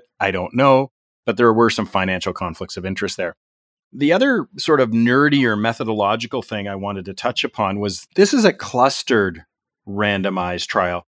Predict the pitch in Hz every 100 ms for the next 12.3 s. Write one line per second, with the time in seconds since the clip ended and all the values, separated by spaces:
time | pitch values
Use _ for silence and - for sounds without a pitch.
0 | _ _ _ - 131 156 180 226 202 120
1 | 120 117 123 117 113 110 107 107 - _
2 | _ - 107 - 110 104 104 - 104 98
3 | 98 98 95 _ - 110 113 110 110 110
4 | 104 98 95 - 110 92 - _ _ _
5 | _ _ - - 190 196 196 190 131 139
6 | 143 - 139 156 143 117 139 143 139 120
7 | 107 101 113 127 120 104 95 95 - 98
8 | 107 120 120 110 - - 104 104 104 107
9 | 101 101 101 110 135 - 98 95 - -
10 | 98 90 78 _ _ _ _ _ 117 135
11 | 120 120 117 - - - 143 143 - 113
12 | 95 80